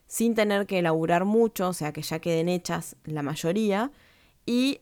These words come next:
eh, que tengan, digamos, un estilo similar, pero que tampoco sean exactamente iguales. Entonces, eh, cuando hice estas plantillas, sí, me llevó un tiempo hacerlas, pero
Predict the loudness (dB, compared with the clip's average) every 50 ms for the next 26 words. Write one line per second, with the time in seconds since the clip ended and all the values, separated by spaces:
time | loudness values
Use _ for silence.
0 | _ -4 -2 -2 -2 -4 -4 -6 -8 -6 -4 -4 0 0 0 2 2 2 2 2
1 | 2 2 0 0 0 -2 -2 -2 -4 -4 -4 -4 -4 -4 -2 0 0 0 0 0
2 | 0 0 2 4 4 4 2 0 -2 -2 0 0 0 0 0 -2 -2 -2 -2 -2
3 | -4 -4 -4 -2 -2 -4 -4 -4 -6 -4 -4 -4 -4 -4 -4 -4 -4 -2 -4 -6
4 | -8 -12 -14 -16 -20 _ -20 -20 -20 -20 -20 -20 -12 -4 0 2 4 4 4 4
5 | 2 2 0 0 0 -2 -6 -12 _ _ -4 -2 -2 -2 -2 -4 -6 -4 -2 0
6 | 2 4 4 4 4 2 -2 -6 -6 -6 -4 -4 -4 -2 -2 -4 -4 -4 -4 -4
7 | -2 -2 -2 -2 -4 -4 -6 -6 -6 -2 -2 0 0 0 0 0 0 0 0 -4
8 | -6 -4 -4 -4 -2 -2 -2 -4 -4 -6 -10 -18 _ _ _ _ _ _ _ _
9 | _ _ _ _ _ _ _ _ 0 2 2 2 2 -2 -6 -10